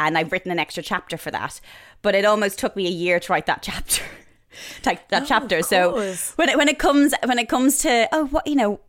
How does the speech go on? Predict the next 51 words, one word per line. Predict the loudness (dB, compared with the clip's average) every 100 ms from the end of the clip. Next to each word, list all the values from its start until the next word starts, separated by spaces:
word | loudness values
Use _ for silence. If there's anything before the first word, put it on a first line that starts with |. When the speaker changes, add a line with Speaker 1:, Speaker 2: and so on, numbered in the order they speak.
| -6
Speaker 1:
when | 0
are | 0
you |
gonna | 2
write | 0 0
the |
next | -2 -2
book?" | -6 -6 -4
I'm |
like, | -4 -4
"Oh, | -8 -10
I | -10
don't | -8
know, | -8
ten | -8 -6 -4
years." | -4 -2 -2 -4 -10
<laughs> | -4
Speaker 2:
Yeah, | -2 -2 -6 -20 -10
I | -4
just | 0 0 0
wrote | 0 0
one. | 0 -2 -2
Seriously, | -4 -6 -4 -4 -2 -2 -2 0
Speaker 1:
I |
don't, | 0 0
Speaker 2:
give | 0
me | 2
a |
Speaker 1:
yeah, | 4
Speaker 2:
break. | 2 0
Speaker 1:
give | -4
me | -4
a | -2
break. | 0 0
Speaker 2:
It | -2
takes | -4 -6 -6 -8 -6
time, | 0 0 0
and |
you're | -4
doing | -2 -4 -4
so, | -4 -2 -2
so | -4 -2
many | 0 0
Speaker 1:
Yeah. | -2
Speaker 2:
other | -6
things. | -6 -6 -6
I | -8
think | -8
people | -6
don't | -4 -4
always | -6 -8 -8